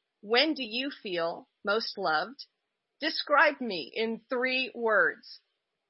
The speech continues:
If I were to plan your dream date, what would it look like? What is your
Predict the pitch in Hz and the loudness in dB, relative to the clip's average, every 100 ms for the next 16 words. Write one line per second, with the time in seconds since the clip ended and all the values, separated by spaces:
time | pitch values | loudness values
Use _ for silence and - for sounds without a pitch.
0 | _ 262 262 - 254 302 349 392 - - | _ 0 0 4 6 6 4 -2 -6 -2
1 | 220 180 185 214 196 175 220 214 233 247 | 0 2 0 -4 -8 -8 -4 -2 -4 -6
2 | 233 156 170 - 165 170 151 185 220 247 | -2 -2 -2 -10 -6 -4 -4 -4 -4 2
3 | 202 - 220 147 - _ _ _ _ _ | 0 2 2 2 2 _ _ _ _ _
4 | _ 233 269 311 330 | _ 4 4 4 0